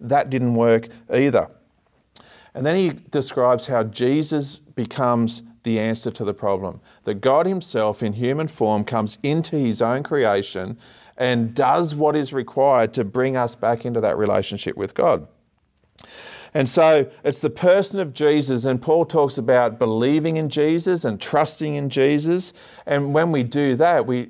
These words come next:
not only have a new status with God, we not only step back into right relationship,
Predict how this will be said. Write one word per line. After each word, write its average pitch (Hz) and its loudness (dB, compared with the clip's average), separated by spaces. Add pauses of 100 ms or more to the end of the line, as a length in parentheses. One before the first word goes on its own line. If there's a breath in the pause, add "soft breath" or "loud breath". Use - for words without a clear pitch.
not 151 0
only 190 2
have 135 0
a 131 0
new 127 -4
status 135 -2
with 107 -8
God, 123 2
we 113 -2
not 143 -2
only 165 -2
step 113 -4
back 127 0
into 120 -2
right 110 2
relationship, 113 -2